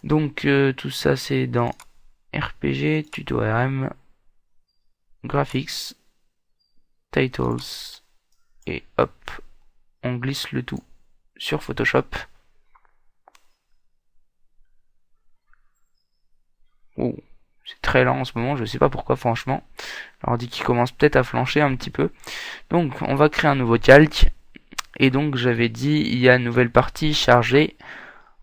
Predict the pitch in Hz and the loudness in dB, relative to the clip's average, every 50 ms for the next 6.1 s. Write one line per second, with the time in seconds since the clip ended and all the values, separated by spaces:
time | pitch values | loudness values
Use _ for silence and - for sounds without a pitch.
0 | - - 147 156 160 - - - - 123 120 117 113 110 110 107 107 101 101 101 | -6 -4 -2 -2 -2 -4 -6 2 6 8 10 10 10 10 8 6 6 4 4 2
1 | 107 113 120 127 - - - - - - - - 165 160 147 123 113 107 107 101 | 0 0 -4 -4 -6 -10 -14 -16 -18 -18 -4 2 2 4 4 4 2 0 -2 -4
2 | - - - - - - - - - 123 120 123 117 - - 127 120 117 117 117 | -4 -6 -10 -14 -16 -18 -18 -16 -10 -6 -6 -6 -6 -6 -2 0 2 2 4 4
3 | 117 117 113 113 110 110 110 110 110 107 107 104 107 110 123 127 131 117 113 117 | 2 4 4 4 4 6 6 6 6 6 6 6 4 2 0 -4 -6 -2 0 0
4 | 120 117 117 127 135 135 127 135 131 - 139 143 139 143 139 135 131 - - 127 | 0 2 4 6 6 6 6 2 2 4 4 4 6 4 2 2 -2 -6 -10 -6
5 | - 147 147 143 143 143 151 151 - - 151 139 127 135 131 139 139 139 - - | -2 0 0 0 0 0 0 -2 -2 -4 -2 0 0 0 2 2 0 0 0 -2
6 | - - | -4 -4